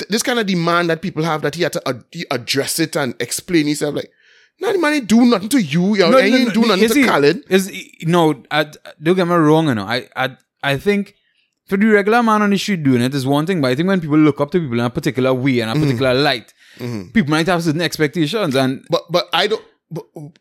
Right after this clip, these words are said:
Speaker 1: okay, I don't see that as clown behavior.
Speaker 2: Mm.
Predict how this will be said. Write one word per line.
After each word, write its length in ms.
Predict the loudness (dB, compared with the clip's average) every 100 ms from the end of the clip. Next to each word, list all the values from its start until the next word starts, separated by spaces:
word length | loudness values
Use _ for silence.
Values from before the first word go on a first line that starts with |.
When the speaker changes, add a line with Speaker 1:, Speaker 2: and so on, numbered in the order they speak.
| -4
Speaker 1:
okay, 240 | -4 -6 -4
I 160 | -2
don't 160 | 0 -2
see 220 | -2 -4
that 180 | -2 -2
as 140 | -4
clown 320 | -6 -6 -4 -6
behavior. 360 | -6 -8 -10 -2
Speaker 2:
Mm. 380 | 0 0 -4